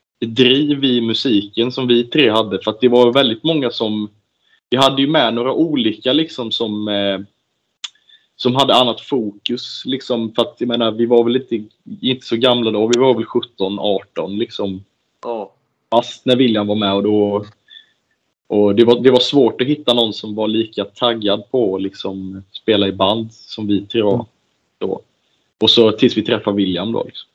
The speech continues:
Speaker 1: Så det var ju jävligt tur.
Speaker 2: Ja, och
Speaker 1: Att
Speaker 2: den, den, eh,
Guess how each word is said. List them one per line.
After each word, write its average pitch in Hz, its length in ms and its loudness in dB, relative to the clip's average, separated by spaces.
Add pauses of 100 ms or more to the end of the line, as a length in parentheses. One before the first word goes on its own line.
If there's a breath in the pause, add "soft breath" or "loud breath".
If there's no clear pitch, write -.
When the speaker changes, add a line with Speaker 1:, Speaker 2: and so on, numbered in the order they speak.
(200)
Speaker 1:
Så - 160 -12
det 101 60 2
var 113 120 4
ju 127 340 8 (300 loud breath)
jävligt 123 540 4
tur. 98 480 -2 (840)
Speaker 2:
Ja, 117 200 -2
och 117 100 -10
Speaker 1:
Att 120 60 -10
Speaker 2:
den, 123 600 -2
den, 120 280 -2
eh, 143 580 -4